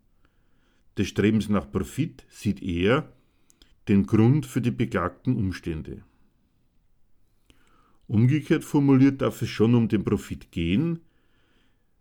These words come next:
wenn nur höhere Werte, der Mensch, die Natur, vielleicht der gesellschaftliche Zusammenhalt, nicht aus dem Auge verloren werde. So jemand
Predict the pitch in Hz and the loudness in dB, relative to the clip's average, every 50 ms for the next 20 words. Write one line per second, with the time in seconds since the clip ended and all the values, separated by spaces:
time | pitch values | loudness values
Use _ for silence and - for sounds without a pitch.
0 | _ - 95 98 113 110 107 104 95 87 73 73 87 117 160 196 190 165 143 110 | _ -4 0 2 4 4 6 4 4 4 2 2 2 4 6 8 8 8 6 4
1 | 87 87 80 73 - - - - - - _ _ _ _ _ _ _ _ _ _ | 2 0 -2 -4 -6 -10 -16 -18 -18 -18 _ _ _ _ _ _ _ _ _ _
2 | - 98 98 98 98 110 135 143 127 - - - - - - - _ _ _ - | -2 0 2 2 4 4 4 2 2 0 -2 -8 -16 -20 -20 -20 _ _ _ -10
3 | - 110 104 104 101 90 - - 98 104 131 147 139 110 85 - - _ _ _ | -6 -2 0 0 0 0 -2 -4 -2 0 2 4 4 4 2 -2 -8 _ _ _
4 | _ _ _ _ _ _ _ _ _ _ _ _ _ _ _ - - 92 87 92 | _ _ _ _ _ _ _ _ _ _ _ _ _ _ _ -8 -6 -4 -4 -6
5 | 90 - - 98 - 117 - - 107 110 101 - 113 101 - 117 113 - 117 - | -6 -6 -8 -4 -4 -4 -2 -2 -2 -2 -2 -2 -4 -4 -4 -6 -6 -4 -6 -6
6 | - - 101 - - 104 131 151 135 110 92 85 69 64 78 - - - _ _ | -6 -6 -8 -4 -2 -2 2 2 2 2 2 -2 -6 -10 -12 -14 -18 -20 _ _
7 | _ _ _ _ _ _ _ - _ _ _ _ _ _ - 107 120 143 127 - | _ _ _ _ _ _ _ -20 _ _ _ _ _ _ 0 2 2 2 2 0
8 | - 135 127 131 127 143 123 65 65 90 104 98 90 98 - - 98 87 85 82 | -2 -2 -2 -2 -2 -4 -6 -4 -2 0 0 0 0 -2 -2 -2 -2 -2 -2 -2
9 | 78 80 82 78 71 69 67 - - - - _ _ _ _ _ _ _ _ _ | -2 -4 -4 -6 -6 -8 -12 -14 -16 -18 -18 _ _ _ _ _ _ _ _ _
10 | _ _ _ _ _ _ _ _ - _ _ _ _ _ _ _ _ _ _ _ | _ _ _ _ _ _ _ _ -20 _ _ _ _ _ _ _ _ _ _ _
11 | _ _ _ - - 135 175 202 156 104 92 90 92 95 107 131 156 - - - | _ _ _ -2 4 6 6 6 6 6 4 4 2 0 0 -2 -4 -6 -12 -20
12 | - | -20